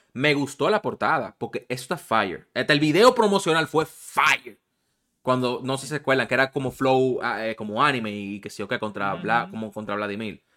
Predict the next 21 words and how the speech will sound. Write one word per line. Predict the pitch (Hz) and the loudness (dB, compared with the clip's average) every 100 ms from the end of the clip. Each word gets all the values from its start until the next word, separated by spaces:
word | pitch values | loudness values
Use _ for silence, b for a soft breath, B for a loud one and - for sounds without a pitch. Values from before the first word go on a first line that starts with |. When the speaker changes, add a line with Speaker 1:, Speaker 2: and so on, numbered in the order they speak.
| _ _ _ _ | _ _ _ _
Speaker 1:
Eso | - 185 415 | -2 2 2
fue | 415 339 330 | 4 4 6
durísimo. | 196 165 196 - 160 110 - _ _ _ _ _ _ _ _ _ _ _ _ - | 6 4 0 -4 -6 -6 -12 _ _ _ _ _ _ _ _ _ _ _ _ 4
Pero | 147 196 160 160 - _ _ _ _ _ _ _ _ _ _ | 6 8 6 0 -8 _ _ _ _ _ _ _ _ _ _
cuando | 139 139 143 | -2 2 4
yo | 156 | 4
llego | 160 185 185 | 4 4 4
a, | 175 | 4
a, | 165 160 165 156 156 | 4 6 6 6 2
al | 151 | 0
sitio | - 185 180 151 - | 2 2 2 -2 4
<laughs> | |
a | 170 143 | 4 4
buscar | 131 131 - - 160 165 | 0 -6 -2 6 6 6
una | 170 165 | 2 2
vaina | 170 175 170 160 160 160 | 4 6 4 2 0 -2
y | |
veo | 151 156 165 | -2 0 0
este, | 170 180 170 | 0 0 0
este | 165 170 | 0 0
juego, | 160 185 175 208 | 6 6 6 2